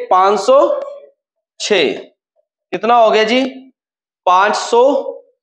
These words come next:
छह हो जाएगा। अब इसकी रेशियो पूछी गई है, ये आपस में आपको रेशियो की फॉर्म में जो है वो निकालने हैं, ठीक है, यानी कि चार सौ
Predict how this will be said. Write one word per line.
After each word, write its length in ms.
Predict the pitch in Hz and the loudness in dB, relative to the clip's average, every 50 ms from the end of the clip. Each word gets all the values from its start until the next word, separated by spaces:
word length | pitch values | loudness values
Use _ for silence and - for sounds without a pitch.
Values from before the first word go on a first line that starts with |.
| _ _ _ - | _ _ _ -6
छह 440 | - - - - 214 220 226 233 233 | -4 -4 0 2 2 4 4 4 4
हो 160 | 214 208 196 | 4 2 2
जाएगा। 420 | 180 175 165 156 151 151 151 147 131 - - - - | 2 2 2 2 2 2 2 0 0 -2 -4 -2 0
अब 440 | 240 269 294 285 269 - - - - 285 | 0 0 2 0 -2 -2 -6 -8 -4 -4
इसकी 560 | 311 - - - - - - 320 339 381 392 | -4 -4 -6 -10 -16 -8 -2 0 2 2 2
रेशियो 460 | 339 294 269 254 - - - 233 220 | 2 2 2 2 0 0 0 0 0
पूछी 420 | - - 190 180 - - 185 170 151 | 0 -2 -4 -6 -4 -4 -4 -2 0
गई 300 | 156 156 151 143 147 143 | 0 0 0 -2 -2 -2
है, 200 | 139 147 165 185 214 - - - _ _ _ _ _ _ _ _ _ | 0 0 0 0 -2 -4 -8 -12 _ _ _ _ _ _ _ _ _
ये 140 | 143 180 233 262 | 0 2 2 4
आपस 420 | 240 220 214 - - 226 190 - 214 | 4 2 2 0 0 -2 -2 -2 -2
में 120 | 208 196 | 0 0
आपको 540 | 185 170 165 160 - - 196 214 240 254 254 | 2 2 0 -2 -4 -2 0 2 4 4 4
रेशियो 560 | 226 185 170 175 185 196 190 - - 233 240 240 | 2 2 0 0 0 0 -2 -2 0 0 0 0
की 200 | 240 - 226 220 | -2 -4 -6 -6
फॉर्म 360 | - - 190 175 165 156 151 | -2 0 2 2 2 2 0
में 120 | 143 139 131 | -2 -2 -2
जो 160 | 139 131 131 | -4 -6 -4
है 180 | 139 151 180 208 226 - _ _ _ _ _ - | -4 -4 -4 -4 -6 -8 _ _ _ _ _ -2
वो 100 | 190 208 | -2 0
निकालने 600 | 196 185 170 170 170 151 135 127 123 117 117 117 | 0 0 -2 0 0 0 0 0 0 -2 -4 -4
हैं, 220 | 110 110 110 104 - _ _ _ - | -6 -8 -10 -18 -20 _ _ _ -10
ठीक 180 | 196 202 208 | -8 -4 -2
है, 120 | 240 240 233 - - - - - _ _ - | -2 -2 -2 -4 -8 -14 -20 -20 _ _ -4
यानी 160 | 143 156 185 | -2 -2 -2
कि 160 | 175 202 214 202 | -4 -4 -8 -10
चार 360 | - - - 156 151 156 160 | -6 -2 0 2 2 2 0
सौ 280 | 156 156 - 175 160 | -2 -4 -4 -4 -4